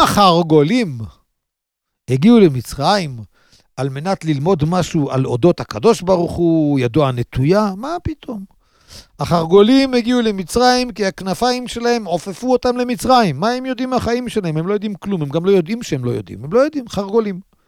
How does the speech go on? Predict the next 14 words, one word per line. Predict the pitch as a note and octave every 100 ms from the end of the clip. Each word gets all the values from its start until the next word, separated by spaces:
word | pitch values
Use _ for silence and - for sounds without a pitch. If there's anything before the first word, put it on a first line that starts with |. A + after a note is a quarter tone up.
| _ - - _ _ _ -
חר-, | F3 F#3 F#3 -
הר-, | - D#3+ -
הרבה. | E3 D#3+ - - _ _ _ _ _ _ _ _ _
גם | C3 A3+ B3+ C#4
פרעה, | - B3+ B3 C4 C#4 C#4+
רבותיי, | C4+ A3+ - G3+ F3+
הוא | F#3
חרגול. | - - E3+ D3+ D3 E3 B3+ G#3 B2 - _ _ _ _ _ _ _ _ _ _ _ _ _ -
הוא | D3 D3+
לא | A3+ A3+
יודע | F#3 E3 G#3+ F#3
כלום. | G3+ F#3 A2+ G2 _ _
המצרי-, | - C3 - D#3 F#3+
המרגלים, | D#3+ C#3+ B2+ A#2+ A#2 A#2 A2 A#3 E3+ C#3